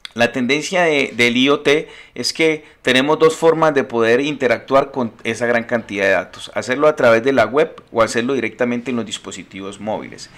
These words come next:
siendo esta última realmente la que más nos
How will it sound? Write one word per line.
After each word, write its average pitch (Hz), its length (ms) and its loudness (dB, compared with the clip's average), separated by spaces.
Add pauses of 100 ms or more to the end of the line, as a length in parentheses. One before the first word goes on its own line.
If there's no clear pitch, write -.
(200)
siendo 151 280 -2
esta 190 260 4
última 190 640 0 (360)
realmente 131 460 2
la 135 180 0
que 123 160 -4
más 117 640 -2
nos 123 720 -8